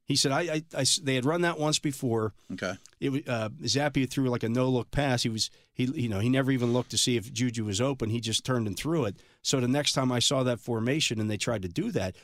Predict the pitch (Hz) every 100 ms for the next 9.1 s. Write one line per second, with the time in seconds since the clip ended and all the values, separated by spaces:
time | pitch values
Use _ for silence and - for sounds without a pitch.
0 | - 101 151 - 73 71 - - 127 135
1 | 156 233 - - - 101 90 92 123 127
2 | 143 135 131 123 127 120 131 123 - 131
3 | 131 131 131 131 123 127 131 123 156 135
4 | - 113 127 131 123 131 123 117 113 107
5 | 104 98 131 160 113 - - _ _ _
6 | - 117 120 110 - 127 107 123 113 120
7 | - 110 101 90 87 87 127 110 - 131
8 | 123 113 165 - 110 107 - 110 101 92
9 | 98